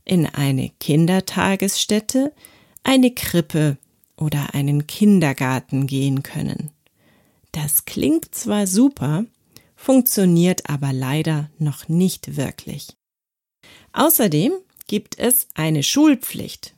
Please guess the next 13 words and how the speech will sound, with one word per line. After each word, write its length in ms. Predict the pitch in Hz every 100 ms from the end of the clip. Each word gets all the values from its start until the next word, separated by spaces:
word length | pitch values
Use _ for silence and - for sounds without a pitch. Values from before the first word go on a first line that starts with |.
| _
für 280 | - 170
alle 260 | - 233 269
Kinder. 520 | 254 - 135 131 - _ _ _ _ _ _ _ _ _ _ _ _ _ _ _ _ _
Kinder 380 | - 180 185 165
dürfen 540 | 151 175 175 - 165 -
übrigens 840 | - 262 208 156 143 170 190 -
bis 400 | - 240 277 -
zu 220 | - 233
ihrem 480 | - 208 196 180 160
fünfzehnten 1040 | - - 294 277 - - 220 196 202 -
Lebensjahr 720 | 160 147 160 180 - - 156 151
nicht 480 | 170 214 214 - -
arbeiten. 720 | 233 233 139 147 - - -